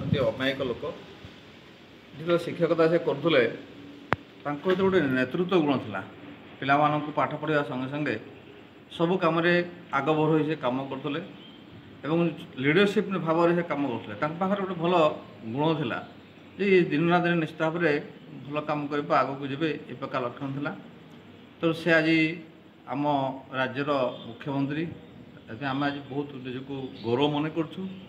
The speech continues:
ଆଉ ସର୍ବୋପରି ଏଇ ସ୍କୁଲର ଗୁରୁଜୀ ଥିବା ଜଣେ ଅମାୟିକ ବ୍ୟକ୍ତି ଆଜି ଏବଂ ସରଳ ପ୍ରକୃତିର ବ୍ୟକ୍ତିତ୍ୱ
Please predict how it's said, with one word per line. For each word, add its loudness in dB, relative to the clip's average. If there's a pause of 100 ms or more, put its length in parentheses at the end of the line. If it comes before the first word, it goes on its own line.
(680)
ଆଉ 4 (140)
ସର୍ବୋପରି 4 (300)
ଏଇ 6
ସ୍କୁଲର 0 (1000)
ଗୁରୁଜୀ -4
ଥିବା 4 (640)
ଜଣେ -4 (100)
ଅମାୟିକ -2 (100)
ବ୍ୟକ୍ତି -2 (840)
ଆଜି -4 (480)
ଏବଂ -6 (120)
ସରଳ 0 (120)
ପ୍ରକୃତିର 0 (380)
ବ୍ୟକ୍ତିତ୍ୱ -2